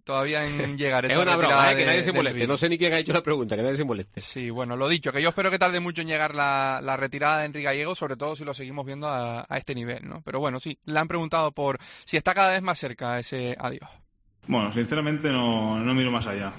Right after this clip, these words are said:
Speaker 3: No miro más allá, tampoco, no, sinceramente, <laughs> es que no miro el, el final, la verdad. Eh, me encuentro bien, eh, físicamente,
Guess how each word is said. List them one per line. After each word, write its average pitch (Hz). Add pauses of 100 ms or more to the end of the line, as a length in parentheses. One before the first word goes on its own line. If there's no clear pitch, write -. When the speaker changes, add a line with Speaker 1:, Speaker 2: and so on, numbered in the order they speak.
(340)
Speaker 3:
No 120
miro 120
más 107
allá, 113
tampoco, 110 (340)
no, 110 (640)
sinceramente, 131 (200)
<laughs> -
es 131
que 147
no 143
miro 127
el, 107
el 110
final, 107
la 101
verdad. 98 (220)
Eh, 104
me 107
encuentro 117
bien, 143
eh, 98
físicamente, 107